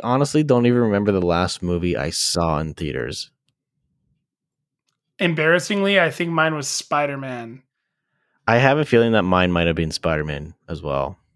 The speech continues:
Speaker 2: Which is cra-, no, that's, it can't, like, it can't be. The only reason I say, like, for me, the only reason I say that is because <sighs> I'm gonna have to look at a list of all the movies that came out between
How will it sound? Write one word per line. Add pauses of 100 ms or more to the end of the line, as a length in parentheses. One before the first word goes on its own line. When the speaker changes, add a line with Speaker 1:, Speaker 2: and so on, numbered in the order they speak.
Speaker 2:
Which
is
cra-,
no,
that's,
it
can't,
like,
it
can't
be. (840)
The
only
reason
I
say, (100)
like,
for
me,
the
only
reason
I
say
that (440)
is
because (520)
<sighs>
I'm
gonna
have
to
look
at
a
list
of
all
the
movies
that
came
out
between